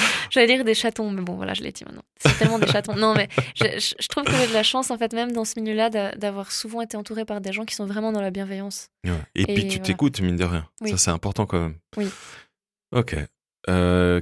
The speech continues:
Speaker 2: quelle est ton occupation préférée pendant ton temps libre ? Bien évidemment, <laughs> on, on oublie la musique.
Speaker 1: D'accord.
Speaker 2: Donc,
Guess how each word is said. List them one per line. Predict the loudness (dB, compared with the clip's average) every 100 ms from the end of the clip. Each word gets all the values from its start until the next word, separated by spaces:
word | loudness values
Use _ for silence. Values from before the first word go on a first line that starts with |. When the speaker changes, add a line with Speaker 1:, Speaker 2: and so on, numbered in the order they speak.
| 2
Speaker 2:
quelle | 4 6
est |
ton | 6 4
occupation | 4 4 4 4
préférée | 0 0 0
pendant | 2 0 0
ton | -2
temps | -4 -4
libre ? | -6 _ _ _ _ _ _ -6
Bien | 0 0
évidemment, | 4 4 4 4 2 -4 -2
<laughs> | 0 0 -2 -6 2 4
on, | 4 2 -12 -14 -10 0
on | 4 6 6
oublie | 8
la | 8
musique. | 8 4 0 -2
Speaker 1:
D'accord. | -4 -4 -4 0
Speaker 2:
Donc, | 0